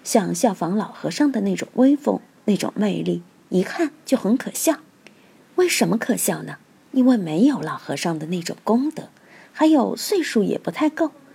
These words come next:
你就没有资格玩这个。同乎大顺，那是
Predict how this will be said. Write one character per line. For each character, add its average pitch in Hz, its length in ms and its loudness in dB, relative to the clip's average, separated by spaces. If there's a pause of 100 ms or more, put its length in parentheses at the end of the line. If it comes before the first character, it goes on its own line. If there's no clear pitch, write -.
你 233 120 4
就 233 120 4
没 202 220 0
有 226 140 0
资 311 260 0
格 156 220 -8
玩 147 260 -10
这 - 120 -4
个。 - 160 -14 (760)
同 175 260 0
乎 190 180 -2
大 269 280 -4
顺， - 320 -2 (280)
那 302 140 4
是 262 260 2